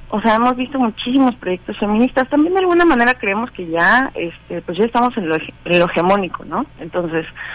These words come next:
a la par de eso nos toca, pues, cuestionar esos discursos de las mujeres que están, pues, colocándose desde el poder y también los otros feminismos que están surgiendo, ¿no?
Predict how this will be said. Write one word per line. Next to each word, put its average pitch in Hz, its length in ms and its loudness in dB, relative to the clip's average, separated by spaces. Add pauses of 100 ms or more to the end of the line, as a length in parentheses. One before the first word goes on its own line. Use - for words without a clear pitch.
(280)
a 170 100 4
la 175 140 2
par 190 200 2
de 214 160 0
eso 202 160 -2
nos 233 180 0
toca, 208 380 2 (480)
pues, 180 180 -6
cuestionar 185 640 2
esos 240 260 2
discursos 202 480 -2
de 202 100 4
las 165 180 2
mujeres 170 440 0
que 170 80 -4
están, 196 720 0
pues, 165 140 -6
colocándose 180 580 0
desde 165 180 0
el 160 80 -2
poder 165 340 4
y 240 60 0
también 180 560 2 (400)
los 165 240 0
otros 226 320 0
feminismos 185 560 0
que 175 100 -12
están 170 220 -2
surgiendo, 170 540 0
¿no? 180 180 2